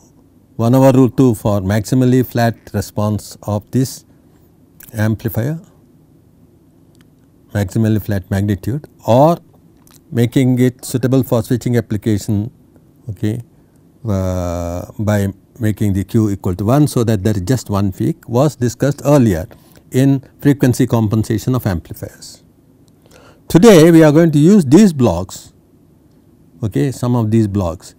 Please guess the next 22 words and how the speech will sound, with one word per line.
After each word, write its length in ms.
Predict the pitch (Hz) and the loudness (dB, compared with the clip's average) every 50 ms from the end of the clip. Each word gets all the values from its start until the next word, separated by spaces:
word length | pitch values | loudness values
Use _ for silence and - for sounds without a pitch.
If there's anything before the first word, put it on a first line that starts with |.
| _ _ _ _ - | _ _ _ _ -2
as 480 | 120 127 135 147 131 - - - - 107 | 0 2 2 2 0 -2 -6 -14 -8 -2
basic 340 | 110 123 120 123 113 104 | 0 0 2 0 -2 -2
building 280 | 107 113 113 113 110 104 | -2 -2 0 0 -2 -2
blocks 320 | 104 113 117 113 - - _ _ _ _ _ _ _ - | -2 -4 -4 -4 -8 -14 _ _ _ _ _ _ _ -8
of 220 | 110 107 101 - | -6 -6 -4 -4
a 60 | 120 107 | -6 -4
filter 480 | - 135 139 131 - 135 151 165 165 | -2 -2 -4 -2 -4 -4 -4 -4 -4
which 240 | 143 123 120 117 - | -4 -4 -6 -2 -2
is 120 | 139 117 | -2 0
also 260 | 120 120 117 - - 190 | 0 -2 -2 0 2 2
a 100 | 180 139 | 2 2
negative 360 | 120 104 107 95 - 101 - | 0 -2 -4 -4 -6 -8 -8
feedback 360 | - 90 85 85 85 85 - | -10 -10 -10 -10 -12 -12 -14
system. 340 | - - - - - - _ _ _ _ - _ _ _ _ _ _ _ _ _ _ | -18 -20 -20 -20 -20 -20 _ _ _ _ -20 _ _ _ _ _ _ _ _ _ _
So, 400 | - - 175 160 147 143 - - - _ _ _ _ _ | 2 6 6 8 8 6 4 -2 -14 _ _ _ _ _
what 220 | - 135 165 160 - | 2 2 2 2 2
happens 460 | - 143 151 - - 202 208 - - | 2 0 0 2 2 0 0 0 0
because 340 | - 156 - 160 156 - 165 | -2 0 2 2 2 2 2
of 120 | 151 143 | 2 2
the 60 | 156 | 4
loop 220 | 156 156 147 139 131 | 4 2 2 0 2
gain? 340 | 156 156 180 208 208 190 | 2 2 2 2 0 -4